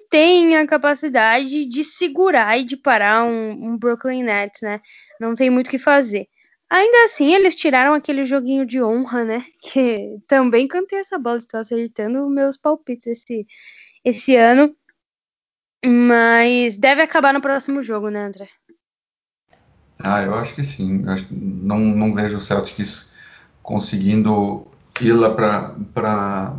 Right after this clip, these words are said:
Speaker 2: pra Nova York, né, pro Brooklyn e conseguir tirar o, tirar esse jogo. Acho que o, o Nets é um time muito veterano, apesar de não ter tanto entrosamento, assim, né, não tem tantos anos juntos, mas ele é um time veterano e,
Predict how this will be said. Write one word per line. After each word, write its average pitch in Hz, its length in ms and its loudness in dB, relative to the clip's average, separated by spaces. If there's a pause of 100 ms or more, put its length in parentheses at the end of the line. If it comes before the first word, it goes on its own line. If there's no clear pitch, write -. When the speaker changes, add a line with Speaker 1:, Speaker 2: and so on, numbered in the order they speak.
Speaker 2:
pra 107 100 -6
Nova 101 220 -2
York, 110 220 -4
né, 107 80 -4
pro 104 200 -8
Brooklyn 127 720 2
e 135 80 2
conseguir 123 360 -8
tirar 107 420 -4
o, - 180 -8 (360)
tirar - 240 -4
esse 113 180 -6
jogo. 101 380 -4
Acho 95 120 -10
que 107 80 -12
o, 104 360 -10 (320)
o 107 100 -4
Nets 107 320 -2
é 117 40 2
um 110 260 -2
time 110 220 -4
muito 123 340 2
veterano, 113 600 -2
apesar 98 240 -8
de 95 100 -12 (460)
não 107 140 -6
ter 101 260 -2
tanto 110 240 0
entrosamento, 101 720 0
assim, 101 160 -8
né, 101 100 -2
não 95 200 -4
tem 95 180 -14
tantos 101 400 -8
anos 104 280 2
juntos, 107 340 -2
mas 107 260 0
ele 95 220 -2
é - 80 -4
um 113 100 -2
time 110 240 -2
veterano 107 640 2
e, 113 300 0